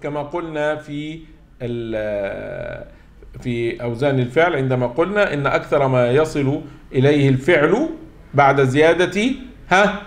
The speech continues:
ستة أحرف، ولكن الاسم يصل إلى سبعة أحرف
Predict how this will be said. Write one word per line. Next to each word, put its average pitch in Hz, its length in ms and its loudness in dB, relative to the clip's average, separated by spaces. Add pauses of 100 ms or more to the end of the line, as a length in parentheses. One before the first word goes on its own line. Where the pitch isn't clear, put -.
(200)
ستة 170 600 2
أحرف، 170 340 0 (380)
ولكن 160 1160 4
الاسم 196 400 0 (140)
يصل 190 540 2
إلى 170 180 4
سبعة 165 360 2 (100)
أحرف 113 300 -6